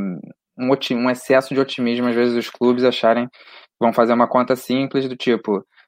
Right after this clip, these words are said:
nós temos não sei quantos milhões de torcedores, se cada um der cinco reais, dez reais por mês, a gente vai nadar em dinheiro. Mas,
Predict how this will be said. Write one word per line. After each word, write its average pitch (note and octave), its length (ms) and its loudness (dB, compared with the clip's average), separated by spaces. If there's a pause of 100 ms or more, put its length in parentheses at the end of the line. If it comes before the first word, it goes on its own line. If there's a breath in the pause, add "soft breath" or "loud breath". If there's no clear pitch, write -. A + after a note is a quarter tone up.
nós A2+ 240 0
temos C3+ 560 0
não C3 200 -8
sei B2 160 0
quantos C3 240 -2
milhões B2+ 260 -2
de - 40 -14
torcedores, C#3 680 2
se C#3 120 -2
cada C3 320 4
um C3 300 -4
der A#2+ 280 2
cinco B2+ 320 -10
reais, A#2+ 480 2
dez A#2 220 0
reais C3 680 4 (420)
por B2 180 0
mês, D3 460 0
a C#3+ 100 -2
gente C3 280 -6
vai C3+ 480 2
nadar B2 380 2
em C3+ 60 -2
dinheiro. A#2 540 -2 (400)
Mas, - 180 -10